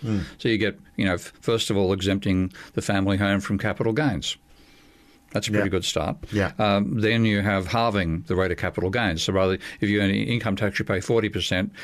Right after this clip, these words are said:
Speaker 2: house price appreciation, you pay twenty percent, that sort of thing. Uh,
Speaker 1: For
Speaker 2: fir-
Speaker 1: investment properties.
Speaker 2: Huh?
Speaker 1: Yeah, yeah. If for investment
Speaker 2: For
Speaker 1: properties.
Speaker 2: investment properties, right.
Speaker 1: Yeah.
Speaker 2: For, for, then you
Speaker 1: Yeah.
Speaker 2: have, um,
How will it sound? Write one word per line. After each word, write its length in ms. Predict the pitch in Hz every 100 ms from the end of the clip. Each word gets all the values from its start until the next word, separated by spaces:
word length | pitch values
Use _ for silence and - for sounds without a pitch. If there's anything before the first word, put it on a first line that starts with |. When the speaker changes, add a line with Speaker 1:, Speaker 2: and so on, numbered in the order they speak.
| -
Speaker 2:
house 240 | 110 98
price 200 | - 92
appreciation, 600 | 98 - 95 - 90 92 101
you 60 |
pay 160 | 107 110
twenty 240 | - 156
percent, 400 | - 90 80 - - - - - -
that 120 | 104
sort 180 | - 85
of 80 | 85
thing. 260 | 95 67 - - -
Uh, 300 | 104 101 104
Speaker 1:
For 200 | - 151
Speaker 2:
fir- 20 |
Speaker 1:
investment 360 | 139 139 127 85
properties. 360 | 90 69 -
Speaker 2:
Huh? 120 | 135 123
Speaker 1:
Yeah, 100 | 110
yeah. 120 | 82 -
If 160 | 123
for 120 | 131
investment 440 | 117 107 107 - -
Speaker 2:
For 60 |
Speaker 1:
properties. 120 | 120 127
Speaker 2:
investment 260 | 139 87
properties, 340 | 107 92 90 139
right. 80 | 110
Speaker 1:
Yeah. 60 |
Speaker 2:
For, 180 | 107 202
for, 140 | 117 135
then 340 | 113 110 117
you 80 | 110
Speaker 1:
Yeah. 80 | 87
Speaker 2:
have, 320 | 113 104 104
um, 340 | 104 101 98